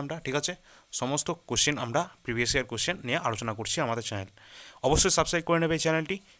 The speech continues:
এবং বেল আইকনটা প্রেস করে রাখবে সমস্ত নোটিফিকেশন পাওয়ার জন্য। আচ্ছা, এখানে তোমরা দেখতে পাচ্ছ কি পঞ্চায়েত নির্দেশনায় যে তোমরা বিশেষ নির্দেশনা, এখানে তোমরা দেখতে পাচ্ছ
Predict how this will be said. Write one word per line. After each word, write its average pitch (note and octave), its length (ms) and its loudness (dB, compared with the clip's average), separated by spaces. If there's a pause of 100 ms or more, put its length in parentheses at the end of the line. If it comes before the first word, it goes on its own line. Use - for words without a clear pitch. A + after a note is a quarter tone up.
(120)
এবং B2+ 180 -2
বেল A#2 140 2
আইকনটা B2 280 0
প্রেস - 200 2
করে A#2+ 160 4
রাখবে A#2+ 160 -2 (120)
সমস্ত A#2 200 0 (100)
নোটিফিকেশন G#2+ 420 -4 (120)
পাওয়ার G#2 240 4
জন্য। F#2+ 160 -12 (680)
আচ্ছা, A2 200 0 (280)
এখানে E3 180 0 (140)
তোমরা E3 260 -2
দেখতে C#3 220 -10
পাচ্ছ E3 140 -4 (120)
কি - 80 -20 (680)
পঞ্চায়েত C#3+ 320 0 (340)
নির্দেশনায় D#3+ 560 -2
যে D3 140 -2
তোমরা C#3 180 -4 (100)
বিশেষ C#3 180 -2 (120)
নির্দেশনা, A#2+ 420 -4 (140)
এখানে C3 240 -4
তোমরা D3 200 -4
দেখতে B2+ 200 -6
পাচ্ছ C#3+ 140 -6